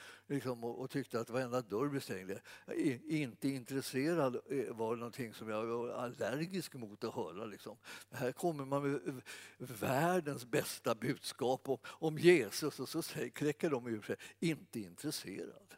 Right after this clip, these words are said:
Det är så sorgligt så det, liksom, är inte klokt.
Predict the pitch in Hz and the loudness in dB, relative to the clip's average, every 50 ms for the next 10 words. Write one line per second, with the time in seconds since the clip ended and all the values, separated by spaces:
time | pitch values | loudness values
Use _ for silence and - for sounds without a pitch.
0 | _ _ _ _ _ _ _ - 139 151 160 143 - 151 - - 175 170 143 127 | _ _ _ _ _ _ _ -2 2 2 2 2 2 -2 -2 0 2 2 2 2
1 | 117 127 143 - - 151 147 135 135 135 131 131 139 127 - 156 143 135 143 139 | 2 0 -2 -2 0 0 2 2 2 2 2 0 -2 -2 -4 -6 -6 -2 -2 -2
2 | 139 131 - 139 - - 131 160 220 - - - - - - - | -2 0 -2 -4 -4 0 0 0 0 -2 -6 -14 -16 -16 -16 -20